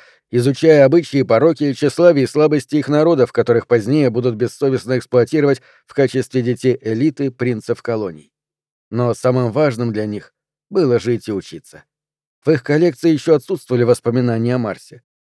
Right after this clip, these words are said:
а теперь в этих воспоминаниях будет ещё и девушка. Она пока не решилась бежать, что очень раздражало их,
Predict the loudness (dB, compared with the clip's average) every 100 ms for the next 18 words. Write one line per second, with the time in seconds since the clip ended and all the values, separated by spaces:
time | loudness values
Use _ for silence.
0 | _ -6 -2 2 4 2 0 -2 -2 0
1 | 0 2 2 0 -2 _ _ -4 -2 -2
2 | -4 -10 -6 -6 -4 -8 -12 -16 -20 -20
3 | -20 _ _ _ _ _ _ -4 0 2
4 | 2 4 4 4 0 0 0 -2 -2 -2
5 | 0 0 -2 _ _ -10 -2 -2 0 0
6 | 0 2 0 2 0 0 -4 -8